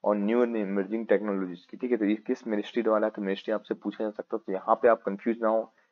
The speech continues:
Science technology नहीं है, इलेक्ट्रिक इन्फॉर्मेशन टेक्नोलॉजी नहीं है, आप यहाँ पे confuse हो सकते हैं, ठीक है।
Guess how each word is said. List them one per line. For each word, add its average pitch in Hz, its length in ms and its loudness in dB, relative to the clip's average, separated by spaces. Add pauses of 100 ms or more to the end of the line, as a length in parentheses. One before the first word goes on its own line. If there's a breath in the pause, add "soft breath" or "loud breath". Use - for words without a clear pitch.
(160)
Science 110 320 6
technology 104 500 2
नहीं 98 200 -2
है, 113 260 -4
इलेक्ट्रिक 95 480 2
इन्फॉर्मेशन 101 560 -2
टेक्नोलॉजी 98 580 0
नहीं 98 200 -4
है, 110 220 -6 (100)
आप 104 180 -2
यहाँ 101 160 -4
पे - 100 -8
confuse 98 460 -2
हो 107 60 0
सकते 104 320 -4
हैं, 104 220 -4 (380)
ठीक 123 120 4
है। 120 80 6